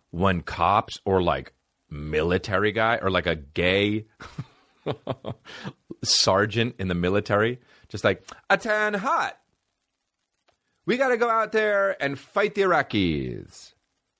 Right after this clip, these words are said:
We gotta go out there and beat up isis. A ten hot. Grab the guns. Go, go, go, go, go, go, go."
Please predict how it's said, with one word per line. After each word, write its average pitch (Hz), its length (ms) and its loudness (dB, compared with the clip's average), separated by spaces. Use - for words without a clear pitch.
We 170 120 2
gotta 202 140 4
go 156 120 4
out 127 160 2
there 113 300 4
and 87 240 -2
beat 135 220 2
up 214 260 0
isis. 233 840 -2
A - 40 -6
ten 208 380 0
hot. 226 280 -2
Grab 190 140 2
the 202 40 -2
guns. 110 800 -2
Go, 220 140 0
go, 233 160 2
go, 233 220 0
go, 226 120 0
go, 226 140 0
go, 220 140 0
go." 190 320 0